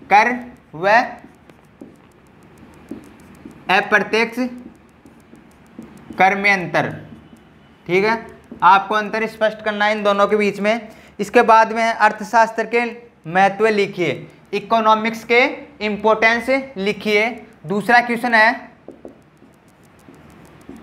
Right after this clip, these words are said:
अर्थशास्त्र के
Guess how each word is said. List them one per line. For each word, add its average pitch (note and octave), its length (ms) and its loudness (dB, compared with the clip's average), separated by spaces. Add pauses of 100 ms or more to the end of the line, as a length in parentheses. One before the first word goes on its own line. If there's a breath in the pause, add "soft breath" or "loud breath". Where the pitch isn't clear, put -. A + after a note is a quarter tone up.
(1400)
अर्थशास्त्र A3 840 2
के A3 300 -2